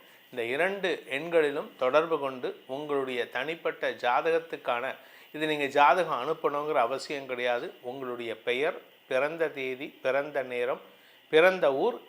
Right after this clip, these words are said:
இப்பொழுது இருக்கும் ஊர் ஆகிய விவரங்களை அனுப்பி, அதற்கான கேள்விகளை அனுப்பி, அதற்கான பலன்களை நீங்கள் பெற்றுக்கொள்ளலாம். இதன் மூலமாக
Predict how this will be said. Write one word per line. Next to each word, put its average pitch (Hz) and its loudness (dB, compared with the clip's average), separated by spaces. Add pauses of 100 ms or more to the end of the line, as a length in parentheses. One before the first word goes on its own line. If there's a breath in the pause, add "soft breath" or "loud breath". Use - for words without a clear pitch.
இப்பொழுது 143 -2
இருக்கும் 127 -6
ஊர் 117 -8 (120)
ஆகிய 147 2
விவரங்களை 143 -2
அனுப்பி, 143 -8 (340 loud breath)
அதற்கான 151 0 (260)
கேள்விகளை 185 0
அனுப்பி, 131 -8 (420)
அதற்கான 147 2
பலன்களை 143 -2
நீங்கள் 135 -8
பெற்றுக்கொள்ளலாம். 113 -4 (520 loud breath)
இதன் 147 2
மூலமாக 151 2